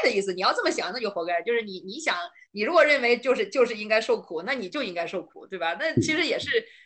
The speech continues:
就说得非常直白，但是就是，但是直白一告诉你，你，你会觉得，“哇，这都是无价的宝贝。”对吧？别人没有说，说，“啊，那你这再辛苦一点，再晚睡两个小时吧。”嗯，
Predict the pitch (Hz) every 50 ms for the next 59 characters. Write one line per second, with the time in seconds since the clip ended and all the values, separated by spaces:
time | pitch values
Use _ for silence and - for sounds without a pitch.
0 | _ _ - 320 - 392 415 349 320 320 339 311 269 - - - 208 247 247 254
1 | - - - - 254 285 294 285 285 277 277 311 294 294 294 302 302 302 294 294
2 | 285 240 285 269 277 269 285 285 285 - 320 285 262 - 247 208 202 196 185 175
3 | - - _ 180 175 202 233 226 208 220 226 220 220 233 214 185 185 226 220 220
4 | 226 220 208 196 175 165 202 208 277 277 214 196 185 185 156 - 165 233 226 196
5 | 185 185 170 175 170 160 190 196 208 220 - 285 - 196 190 - 208 202 196 202
6 | 202 - - 208 185 175 175 175 185 180 175 165 190 190 180 180 - 190 185 -
7 | 214 190 - 196 185 175 170 170 - 202 190 180 156 165 - 208 180 156 147 -
8 | 190 170 165 - - 165 170 160 - - - - - - - 160 - - 170 165
9 | 160 165 165 165